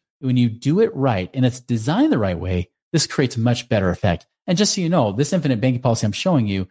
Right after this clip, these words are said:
beats pretty much every other infinite banking policy out there. So the numbers actually don't look as good for most common, the infinite bankers that you see out there today. Even the ones doing videos like this, most of them don't even get numbers this good. Okay.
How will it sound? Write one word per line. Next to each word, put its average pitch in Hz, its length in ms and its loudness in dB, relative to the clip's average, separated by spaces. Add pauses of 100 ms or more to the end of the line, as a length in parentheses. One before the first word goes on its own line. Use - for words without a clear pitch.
(440)
beats 160 240 2
pretty 170 160 0
much 123 140 2 (100)
every 175 220 0
other 143 120 2
infinite 127 300 -2
banking 110 260 0
policy 98 460 2
out 110 180 0
there. - 280 -6
So 113 420 0
the 127 160 -2
numbers 143 460 0
actually 123 300 -2
don't 127 340 2
look 151 340 0
as 165 280 2
good 107 340 0 (280)
for 123 120 -2
most 131 440 0
common, 127 500 0 (100)
the 131 160 0
infinite 127 320 0
bankers 117 280 0
that 120 60 2
you 117 80 2
see 139 240 0
out 110 160 0
there 104 100 0
today. 139 300 0
Even 131 240 -2
the 175 60 2
ones 165 200 0
doing 156 240 -2
videos 160 280 2
like 139 200 -2
this, 143 320 0 (440)
most 165 180 4
of 147 100 -2
them 131 40 2
don't 127 120 0
even 131 140 2
get 135 120 -2
numbers 131 420 0
this 131 320 2
good. - 260 -4 (340)
Okay. 117 460 0